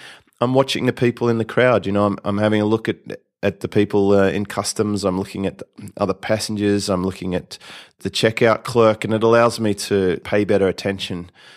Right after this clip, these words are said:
to the transactions that I'm having. By the time I step up to the counter to get my luggage checked in, I already know the lady's having a bad day because the three people in front of me have already demanded that they get their,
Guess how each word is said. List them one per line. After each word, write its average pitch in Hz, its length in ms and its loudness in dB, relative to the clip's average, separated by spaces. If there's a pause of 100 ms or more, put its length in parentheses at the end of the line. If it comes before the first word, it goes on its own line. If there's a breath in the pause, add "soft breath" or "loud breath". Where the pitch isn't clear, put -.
(120)
to - 120 -6
the 95 100 -2
transactions 95 800 -4
that 95 100 -4
I'm 90 140 -4
having. 95 440 -6 (220)
By 120 120 4
the 113 80 4
time 139 300 2
I 131 100 2
step 117 300 -2
up - 140 -2
to 92 80 -12
the 98 80 -4
counter 104 440 -2 (400 loud breath)
to - 120 -10
get 101 180 -2 (240)
my 95 440 -2
luggage 120 440 -2
checked - 280 -4
in, 101 240 -4 (280 loud breath)
I 143 120 2
already 151 220 4
know 117 240 4
the 123 100 0
lady's 101 320 2
having 98 220 -2
a 92 60 -4
bad 92 300 0
day 95 220 0
because 110 340 -4
the 104 100 -6
three - 440 -2
people 117 320 0
in 101 60 -2
front 110 240 -2
of 104 60 -2
me 107 200 0
have 101 140 -2
already 101 300 -2 (380 loud breath)
demanded 107 680 0 (240 loud breath)
that - 160 -2
they 101 140 2
get 101 240 -4
their, 101 340 2